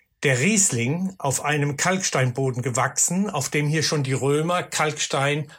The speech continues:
abgebaut haben. Kalk dominiert auch durch den opulenten und dennoch stets frischen Weintyp.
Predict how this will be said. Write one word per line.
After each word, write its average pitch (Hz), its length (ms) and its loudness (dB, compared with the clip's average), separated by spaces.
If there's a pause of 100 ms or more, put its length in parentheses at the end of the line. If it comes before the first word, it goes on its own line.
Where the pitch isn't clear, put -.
abgebaut 131 680 -2
haben. 101 480 -6 (640)
Kalk 190 340 0
dominiert 180 640 0
auch 143 320 -2 (220)
durch 143 180 0
den - 160 -4
opulenten 165 880 0 (140)
und 139 220 -2
dennoch 160 280 0
stets - 400 -2
frischen 151 480 -2 (180)
Weintyp. 127 800 0